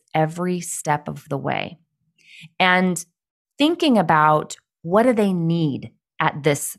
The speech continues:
point? What do they need to hear or learn or know when they send a first inquiry?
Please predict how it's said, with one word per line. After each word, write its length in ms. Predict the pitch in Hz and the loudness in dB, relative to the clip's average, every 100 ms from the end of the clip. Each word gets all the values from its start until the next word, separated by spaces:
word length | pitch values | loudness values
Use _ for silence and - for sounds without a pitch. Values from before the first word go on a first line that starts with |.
| - | -8
point? 400 | 131 120 - - - _ | -6 -6 -10 -20 -20 _
What 220 | 180 208 | 2 4
do 120 | 247 | 6
they 160 | 269 254 | 6 4
need 280 | 214 202 202 | 4 4 2
to 60 | |
hear 640 | 196 - 170 156 156 175 - _ - | -4 -2 0 2 2 0 -8 _ 0
or 180 | 170 160 | 2 2
learn 600 | 156 156 156 160 170 175 - | 2 2 2 0 -2 -6 -2
or 140 | 160 | 0
know 580 | 160 156 151 151 160 165 - - _ _ _ _ _ - | 4 4 6 4 4 0 -10 -20 _ _ _ _ _ -2
when 180 | 170 | 0
they 120 | 170 165 | 2 0
send 260 | 175 165 | 0 -2
a 40 | 160 | 0
first 280 | 160 143 | 0 -2
inquiry? 500 | 143 135 120 117 - | -6 -4 -4 -6 -8